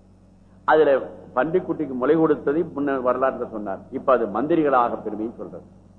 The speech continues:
இதுல வந்து கதையில ஒண்ணும் இல்ல, சின்ன விஷயம். என்ன, பன்றிக்குட்டிகள்லாம் இப்ப வந்து, இப்ப என்ன, மனித இனமாக வளர்ந்தது. தலை மட்டும் அந்த பன்றிக்குட்டியினுடைய முகம்,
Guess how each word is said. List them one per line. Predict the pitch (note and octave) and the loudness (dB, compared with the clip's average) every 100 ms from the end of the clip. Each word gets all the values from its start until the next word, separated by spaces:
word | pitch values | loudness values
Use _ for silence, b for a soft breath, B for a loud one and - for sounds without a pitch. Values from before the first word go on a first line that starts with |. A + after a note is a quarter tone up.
| - - - - - - - | -20 -20 -20 -20 -20 -20 -12
இதுல | A2+ A2 | -4 0
வந்து | A2 C#3 D3 B2+ A#2+ A2+ A2 G#2 - - - - | 0 -2 -4 -2 -2 -2 -4 -8 -12 -20 -16 -4
கதையில | G#2 A#2 C3 B2+ A2 | -2 0 -2 -2 -2
ஒண்ணும் | A#2+ B2+ C3+ C#3 | -4 -4 -6 -6
இல்ல, | A#2+ A#2+ - - - - - - - | -6 -8 -10 -20 -20 -20 -20 -20 -8
சின்ன | A#2+ B2 C3 | -4 -4 -4
விஷயம். | B2 G2+ A2 - - - - | -6 -6 -8 -8 -20 -20 -10
என்ன, | A2 A2 G#2+ G2 A2 - - - - - A#2 | -6 -4 -4 -6 -10 -16 -20 -20 -20 -4 0
பன்றிக்குட்டிகள்லாம் | C3 C#3+ C3+ C3 B2+ C#3 | 2 2 0 2 2 2
இப்ப | C3 C3 | 2 2
வந்து, | C3+ C3 | 2 0
இப்ப | B2+ B2 | 2 2
என்ன, | C3+ | 4
மனித | B2+ C3 C3+ | 2 4 2
இனமாக | B2+ B2 A#2+ B2+ | 4 4 4 4
வளர்ந்தது. | A#2 A#2 A2+ B2 C3+ - | 4 4 2 2 0 2
தலை | A2 B2 | 4 6
மட்டும் | B2 A#2+ D3+ D3 C3 A#2+ - | 4 2 2 2 2 -2 -2
அந்த | A#2+ A#2 | 0 2
பன்றிக்குட்டியினுடைய | A#2+ C3+ B2 B2 A#2+ A2 G#2 | 2 2 -2 -4 -4 -2 -2
முகம், | G#2 C3 | -2 -4